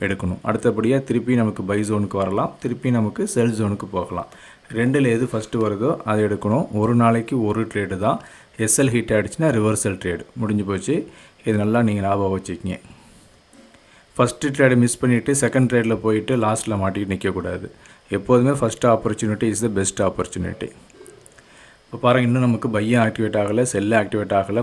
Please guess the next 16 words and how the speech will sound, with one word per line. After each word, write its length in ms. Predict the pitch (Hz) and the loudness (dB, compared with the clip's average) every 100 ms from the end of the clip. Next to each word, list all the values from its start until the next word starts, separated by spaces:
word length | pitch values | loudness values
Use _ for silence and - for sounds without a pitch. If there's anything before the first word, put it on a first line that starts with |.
| 107 | 0
மார்க்கெட் 340 | 95 95 104 | 0 -2 -2
ரன் 200 | 92 98 | -2 0
ஆகிட்டு 280 | 104 104 92 | 0 -2 -4
இருக்கு. 380 | 95 101 160 - - _ - | -6 -2 -4 -4 -16 _ -6
இப்போ 340 | 110 - 143 | -6 0 0
நமக்கு 340 | 120 101 117 | 2 -2 -4
பை 280 | 113 101 110 | -4 -4 -2
ஆக்டிவேட் 420 | 101 95 101 98 87 | -2 -4 -6 -6 -6
ஆயிடுச்சு. 320 | 85 - - - - _ _ _ _ 175 | -8 -12 -18 -20 -20 _ _ _ _ -16
இப்போ 180 | 101 104 | -8 -6
நமக்கு 460 | 98 95 156 - - - _ - 95 | -6 -4 -4 -4 -12 -20 _ -12 -6
பை 300 | 101 101 117 | -4 -2 -2
ஆக்டிவேட் 480 | 104 98 104 98 98 | -2 -4 -6 -6 -4
ஆயிடுச்சு. 460 | 92 87 - 143 - - _ - _ - | -4 -6 -6 -6 -6 -12 _ -20 _ -10
இதுதான் 340 | 110 101 110 | -8 -2 -2
நம்மளுடைய 340 | 101 95 95 | -2 -2 -2